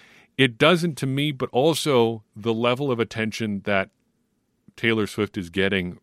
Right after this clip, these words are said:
relative or, or related to the N F L also doesn't bother me either. And here's why. I want more people to like football. One of the key, I guess, goals of this podcast and of the Power Sweep dot com is to share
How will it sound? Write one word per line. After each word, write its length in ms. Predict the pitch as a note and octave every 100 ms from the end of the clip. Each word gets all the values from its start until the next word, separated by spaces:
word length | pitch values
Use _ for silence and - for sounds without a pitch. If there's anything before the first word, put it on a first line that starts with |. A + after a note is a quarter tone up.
| -
relative 720 | F#2+ F#2+ G2 G2 - F#2 F2
or, 160 | E2+ E2+
or 300 | F#2 F2 F2
related 440 | F2+ F#2 G2 G#2+
to 40 | G2+
the 160 | F#2
N 100 | F2
F 140 | F2 -
L 100 | F#2
also 380 | - G#2 - G#2
doesn't 400 | G2 F#2+ F#2+ E2
bother 340 | E2 E2+ F2
me 260 | E2+ E2+ -
either. 240 | G#2 F2+
And 140 | D#2 F2
here's 260 | E3 E3+
why. 340 | G#2 G2+ G2 D2 _ _ _ _ _ _ _ _ _ _ _ _ _ _ _ -
I 200 | C3 E3
want 400 | D3 C#3+ C#3 G#2+
more 300 | G#2+ A2+ A2+
people 420 | - A2+ G2+ G2
to 200 | E2 -
like 300 | F#2 F2+ F#2
football. 560 | - - A2+ - - -
One 220 | G2+ B2
of 160 | D3+ A#2+
the 300 | A#2+ G#2+ - - _ _ _ _ _ _ _ _ _ _ _
key, 580 | - D#3+ E3+ E3+ C#3+ G2+ - -
I 100 | A2
guess, 240 | B2 A2+
goals 540 | - G2 A2+ B2 A2+ F#2+
of 120 | F2+
this 180 | G#2+ -
podcast 640 | G2+ F#2+ F#2 F#2+ F#2 F#2 F#2+
and 160 | G2+
of 80 | F#2+
the 60 | E2+
Power 260 | F#2+ F#2
Sweep 280 | F2 G2 F2+
dot 220 | F2+ E2+
com 300 | - F2+ F2+
is 160 | G2 F#2+
to 100 | G#2
share 580 | - - C3+ C3 A2+